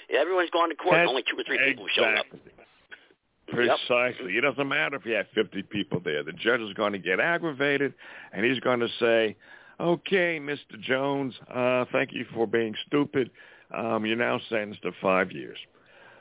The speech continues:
Speaker 2: And the traffic
Speaker 1: Yeah.
Speaker 2: tickets, if somebody beat a traffic ticket saying it was a sovereign citizen, I guarantee it wasn't because it was a sovereign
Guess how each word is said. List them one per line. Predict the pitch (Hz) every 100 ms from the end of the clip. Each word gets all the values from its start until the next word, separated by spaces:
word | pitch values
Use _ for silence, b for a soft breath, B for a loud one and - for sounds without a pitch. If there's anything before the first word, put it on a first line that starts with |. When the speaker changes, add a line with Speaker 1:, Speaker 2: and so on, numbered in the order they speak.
| B -
Speaker 2:
And | 123 127 127 120
the |
traffic | 107 131 123 117 107
Speaker 1:
Yeah. | 117
Speaker 2:
tickets, | 104 107
if | 101 87
somebody | 160 147 135 127
beat | 101 131
a | 117
traffic | - 135 131 110 -
ticket | 117 113 -
saying | 117 117
it |
was | 104 90
a | -
sovereign | 120 113 104
citizen, | 92 107 101 98
I | 101 95
guarantee | 85 117 113 107 107 104
it | 98
wasn't | 101 95 101
because | 104 101 92
it | 92
was | 87
a | 92 -
sovereign | 85 90 90